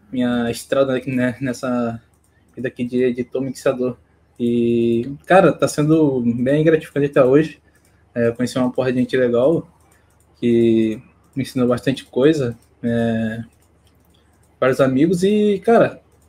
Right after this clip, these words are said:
tô em constante desenvolvimento aí. Agora com esse projeto aí vai ser mais um desafio pra, não só pra mim, pra, mas pra equipe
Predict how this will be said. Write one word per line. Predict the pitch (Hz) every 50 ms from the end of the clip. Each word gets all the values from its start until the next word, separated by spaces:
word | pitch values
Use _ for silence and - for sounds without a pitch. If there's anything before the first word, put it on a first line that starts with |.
| _ _ _ _ _ _
tô | - 156
em | 160 156
constante | 165 175 170 - 160 156 - - 180 175 151 139
desenvolvimento | 131 131 147 151 147 147 147 147 139 139 143 143 - 156
aí. | 139 131 123 143 202 226 - - _ _ _ _ _ _ _ _ _ _ _ _ _ _ _
Agora | 123 120 117 123 123 123
com | - 135
esse | 123 -
projeto | - 135 127 120 131 127 127 -
aí | 127 123
vai | 127 135 131
ser | - -
mais | 131 131 131
um | 127
desafio | 127 135 135 123 - - - 131 131
pra, | - 135 131 123 120 120 117 113 113 - _ _ _ _ _ _ _ _ _ _ _ _ _ _
não | - 139 143
só | 143 143 139
pra | 135 - 139
mim, | 135 139 139
pra, | 135 - 131 131
mas | 131 131 127 123 120 -
pra | - 135 127 127 123 123
equipe | 120 - - - -